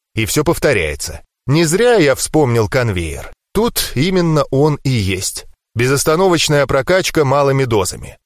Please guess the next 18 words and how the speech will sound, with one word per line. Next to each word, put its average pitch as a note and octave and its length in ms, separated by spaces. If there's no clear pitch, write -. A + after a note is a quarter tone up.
Сразу G3 360
вспомнился F3 640
мой D#3 220
первый C#3 360
день C#3 260
в A#2+ 40
этом B2 240
мире, G3 400
когда G3+ 280
народ F#3+ 280
гонял D3 360
грызлов C3 440
по A#2+ 140
площади, E3+ 520
собирая C3+ 520
халявную A#2 580
силу. - 460
Молодцы, C#3+ 640